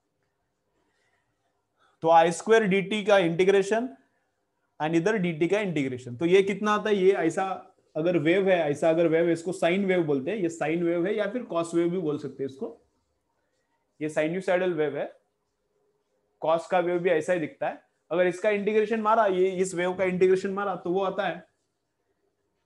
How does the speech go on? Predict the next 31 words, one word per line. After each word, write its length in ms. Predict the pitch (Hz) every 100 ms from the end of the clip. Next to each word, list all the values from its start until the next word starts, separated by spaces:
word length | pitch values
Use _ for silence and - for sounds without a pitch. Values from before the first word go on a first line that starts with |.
| -
peak 220 | 214 214
value 360 | 202 196 202 233
divided 480 | 180 170 170 180 170
by 80 | 190
root 260 | 165 156 156
of 140 | 170 -
two। 160 | - 104 - _ _ _ _ _ _ _ -
तो 60 |
ये 220 | 156 165 226
फॉर्मूला 440 | 226 208 214 220
रटो, 260 | 208 180 226 311 - _ _ _ _ _ _
ये 260 | 135 170 214 - - _ -
ट्राई 240 | 170 196
करो, 220 | 202 226
होता 240 | 196 156 170
है 80 |
तो 140 | 170 208
रटो, 260 | 160 151 233 - _ _ _ _ _ _ _ -
तुम 140 | 156
पे 100 | 156
छोड़ता 300 | 165 160 143
हूं। 100 | 156
ये 180 | 147 208 _ _ _ _ _ _ _ _ _ -
इधर 240 | 160 196
का 120 | 202
भी 200 | 196 269 - _ _ _ _ _ _ _ _
ये 140 | 143 175
वाला 220 | 190 202
फॉर्मूला 420 | 196 190 190 196
रटना 300 | 185 156 180
पड़ेगा 340 | 175 180 180